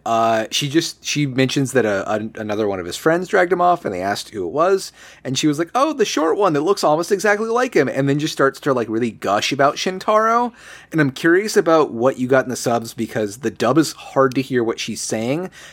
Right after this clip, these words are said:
And it isn't till, it isn't until she's basically almost done that, uh, you, I can understand enough of what she's saying to realize that she's, like, uh,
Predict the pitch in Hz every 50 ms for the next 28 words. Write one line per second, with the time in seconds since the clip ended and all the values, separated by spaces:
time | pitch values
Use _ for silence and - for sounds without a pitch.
0 | - - 117 120 131 135 131 - - 139 135 127 175 175 170 160 - - 147 143
1 | 139 135 135 127 - 131 123 127 127 151 170 165 156 - 160 147 139 - - 156
2 | 135 117 117 - 117 104 104 - - - 123 113 - - 101 104 107 110 107 101
3 | - - - _ _ _ - 113 95 101 110 139 170 202 226 247 240 _ _ _
4 | - 139 127 147 143 131 120 - _ _ _ _ _ - 135 131 127 120 113 113
5 | 104 - - 131 143 143 135 127 123 117 123 123 - 135 127 110 - - 135 139
6 | 139 131 135 - - 135 123 120 117 110 101 - - 107 104 107 - - - 107
7 | 98 - 120 107 101 95 92 82 - 113 98 101 98 98 98 95 92 - - 104
8 | - - - - 113 107 98 - 104 98 87 82 - - - _ - - - -
9 | - _ _ _ _ _ - 101 104 98 92 90 87 85 80 80